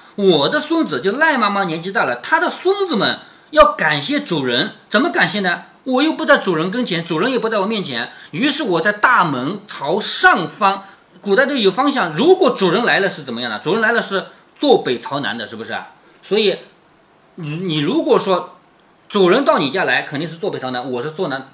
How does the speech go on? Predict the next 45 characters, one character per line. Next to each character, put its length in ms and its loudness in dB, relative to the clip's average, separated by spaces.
从 240 -6
南 320 0
往 200 -6
北 180 -6
磕 140 -12
头 160 -12
的， 180 -12
这 140 -4
叫 80 2
上 220 -4
方 100 -8
嘛， 140 -10
是 100 -16
不 80 -8
是 80 -16
啊？ 200 -10
所 220 0
以 220 2
现 340 -2
在 180 4
虽 360 -2
然 220 0
主 200 -2
人 120 -2
没 200 -4
来， 280 -4
我 160 -4
们 200 -4
的 80 -4
孙 280 -4
子 140 -6
也 160 -4
朝 180 -6
着 80 -4
上 300 -2
方 160 -4
磕 180 -6
头 200 -8
了， 120 -6
表 160 -8
示 120 -8
我 200 -4
们 200 -6
隔 180 0
空 360 0